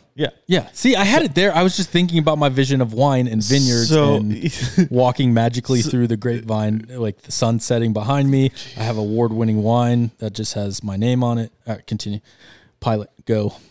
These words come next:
Speaker 2: <laughs> I'll go down a path. Don't, don't let me walk that
Speaker 1: A
Speaker 2: path.
Speaker 1: vineyard path. Um, <laughs> I can't even.
Speaker 2: A pilot. See, I remember. I listened sometimes.
Speaker 1: So for years, I, what, growing up, I wanted to be, like, Air Force and stuff and
Speaker 2: Mm-hmm.
Speaker 1: go through that.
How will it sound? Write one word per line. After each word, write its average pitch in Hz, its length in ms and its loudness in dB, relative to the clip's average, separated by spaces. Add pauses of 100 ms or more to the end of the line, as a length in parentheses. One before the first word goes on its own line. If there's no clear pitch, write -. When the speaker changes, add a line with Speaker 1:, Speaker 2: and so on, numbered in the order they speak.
(840)
Speaker 2:
<laughs> - 540 -8
I'll 135 120 0
go 131 140 0
down 135 140 4
a 135 40 2
path. 117 360 -4
Don't, 139 240 0 (260)
don't 139 220 0
let 131 100 2
me 131 60 4
walk 104 260 0
that 107 100 -2
Speaker 1:
A 185 60 2
Speaker 2:
path. - 160 -4
Speaker 1:
vineyard 117 380 0
path. 104 300 -6 (340)
Um, 147 500 0
<laughs> - 1300 -18
I 147 60 -6
can't - 280 -12
even. 117 240 -16
Speaker 2:
A 139 60 -4
pilot. 143 420 -2
See, 285 140 4
I 302 180 2
remember. 208 380 4
I 233 120 2
listened 175 580 2
sometimes. 180 360 0
Speaker 1:
So 180 140 6
for 180 140 0
years, 156 380 2
I, 123 300 -2 (120)
what, 123 280 -6
growing 139 380 4
up, 127 240 2
I 120 60 4
wanted 117 300 2
to 107 60 -4
be, 123 200 0
like, 107 180 -2
Air 113 140 0
Force 117 320 -6
and 113 100 -6
stuff 113 340 -4
and 110 80 -4
Speaker 2:
Mm-hmm. 135 120 0
Speaker 1:
go 120 180 -2
through 113 200 -4
that. 107 340 -4